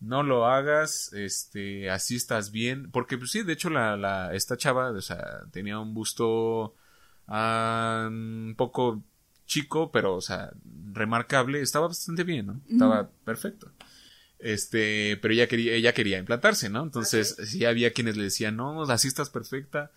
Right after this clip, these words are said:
Speaker 1: no lo hagas". Este, "Solo quieres hacerlo por satisfacer, eh, los gustos masculinos y que no sé qué".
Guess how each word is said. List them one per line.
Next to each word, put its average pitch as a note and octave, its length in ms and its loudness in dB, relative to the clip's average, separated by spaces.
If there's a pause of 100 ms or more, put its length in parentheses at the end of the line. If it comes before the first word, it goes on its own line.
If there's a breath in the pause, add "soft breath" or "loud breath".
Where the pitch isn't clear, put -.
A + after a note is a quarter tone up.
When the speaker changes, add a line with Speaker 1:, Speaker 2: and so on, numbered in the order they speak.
(300 loud breath)
Speaker 1:
no C3 180 -2
lo C3 220 6
hagas". C#3+ 580 0 (340 soft breath)
Este, G#2 800 -2
"Solo C3+ 380 0
quieres C3+ 260 0
hacerlo C3 400 -4
por A2+ 260 0
satisfacer, A#2+ 800 -2 (200)
eh, G2 580 -6
los G2 220 -10
gustos A#2+ 340 -4
masculinos A#2+ 720 -2
y - 60 -12
que G#2 100 -12
no A2 100 -6
sé G#2 220 -8
qué". C#3 280 -2